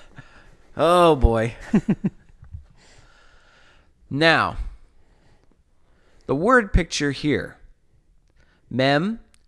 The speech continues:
Tav, Vav, Shin, Aleph, Lamed. A possible interpretation I came up with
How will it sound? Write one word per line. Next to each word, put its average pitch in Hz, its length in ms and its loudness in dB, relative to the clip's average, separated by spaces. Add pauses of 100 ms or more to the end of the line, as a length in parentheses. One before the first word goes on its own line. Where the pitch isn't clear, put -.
(220)
Tav, 127 540 0 (520)
Vav, 120 500 -2 (420)
Shin, 135 580 -4 (680)
Aleph, 127 580 0 (420)
Lamed. 120 640 -4 (2000)
A - 80 -20
possible 202 560 0
interpretation 156 760 -4
I 143 160 -2
came 107 260 -6
up 92 220 -8
with - 420 -12